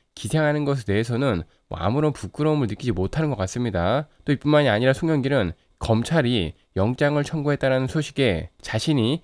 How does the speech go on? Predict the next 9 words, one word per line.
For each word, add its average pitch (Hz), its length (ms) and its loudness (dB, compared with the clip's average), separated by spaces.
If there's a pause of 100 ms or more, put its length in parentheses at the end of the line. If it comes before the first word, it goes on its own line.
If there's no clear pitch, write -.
(120)
반려견을 147 560 2
끌고 147 240 -2
다니면서 113 680 0 (240)
짜장면을 160 560 0
먹고 120 260 -2
다니는 117 320 0
것을 117 360 0 (220)
인증샷을 135 720 0
올렸고, 104 720 0